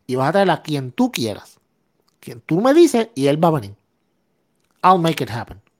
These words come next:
Obviamente, en la medida que se pueda, excepto los de W W E, porque W W E no juega con los otros, pero, pero en cualquier otra persona.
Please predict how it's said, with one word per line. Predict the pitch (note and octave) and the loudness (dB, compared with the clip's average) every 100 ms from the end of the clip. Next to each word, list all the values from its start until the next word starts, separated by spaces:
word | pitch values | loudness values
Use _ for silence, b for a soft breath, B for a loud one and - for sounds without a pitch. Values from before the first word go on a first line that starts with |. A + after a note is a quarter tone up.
| _ _ _ _ | _ _ _ _
Obviamente, | C3 D#3+ G3 A3+ - B2+ - | -2 0 0 -2 -4 -4 -6
en | C3 A#2 | -10 -8
la | A#2 | -8
medida | A2+ C#3 | -6 -6
que | D#3+ | -4
se | G#3 | -6
pueda, | G#3 B3 C#4 C4+ - | 0 2 2 2 -6
excepto | - D3 B2+ C3 | -8 -8 -4 -6
los | A2+ | -4
de | A2 | -6
W | C3 D3+ | -2 0
W | E3 F3+ C4 | 2 2 0
E, | |
porque | A3+ C3 A2 | -2 -4 -6
W | A2+ C3 | -4 -2
W | C3+ C#3 D3+ | 0 0 -2
E | |
no | D3+ | -2
juega | D3 D#3 | -4 -4
con | D3 | -6
los | D3+ | -4
otros, | A#3+ C#4 - B B B | -2 -2 -4 B B B
pero, | - C#3 C3 A2+ - | -2 0 -2 -4 -4
pero | C3 C3 - | -4 -6 -8
en | C3+ | -12
cualquier | B2+ C#3 A#2+ D3 | -6 -6 -4 -2
otra | G3 A#3 | -2 -2
persona. | C4 B3 E4+ B3+ | -4 -4 -6 -6